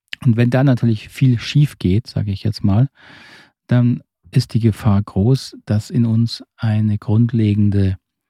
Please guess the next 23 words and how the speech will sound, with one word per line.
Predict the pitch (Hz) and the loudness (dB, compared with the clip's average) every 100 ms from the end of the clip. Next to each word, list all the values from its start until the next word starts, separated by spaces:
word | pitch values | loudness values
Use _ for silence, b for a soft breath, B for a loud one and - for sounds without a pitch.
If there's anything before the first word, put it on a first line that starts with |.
| _ _ _ _ _ _ _ _ | _ _ _ _ _ _ _ _
ein | - | -6
grundlegendes | 104 120 135 131 117 - | 0 2 2 2 2 0
Gefühl | 110 - 127 | -6 0 2
von | 117 113 107 | 2 0 2
Nichtzugehörigkeit | 113 - - 127 120 107 92 90 - 92 95 | 2 -2 0 2 2 0 -2 -8 -6 -6 -4
bestehen | - 101 - 104 117 | -6 -8 -2 0 2
bleibt, | 104 95 - | 0 -2 0
was | 113 - | -2 0
dann | 107 | 0
auch | 113 | 0
später | - - 113 131 113 | -4 0 0 2 2
nicht | 110 113 - | 2 0 0
mehr | 113 | 0
erfüllt | 95 110 123 | 0 0 2
werden | 110 95 92 | 0 -2 -2
kann | - 95 87 | 0 0 0
durch, | 107 110 101 - - - 135 _ | 2 0 0 -8 -20 -20 -20 _
äh, | 92 113 113 - _ _ _ | -4 -2 -4 -10 _ _ _
Partner, | - 104 107 - 110 98 | -2 0 -2 0 2 2
Mitgliedschaften | 95 110 - - 98 - 104 - - 92 | 2 2 0 0 0 0 -2 -2 -2 -2
und, | - 135 120 | 2 2 2
und, | 101 110 | -2 0
und, | 107 120 | 0 0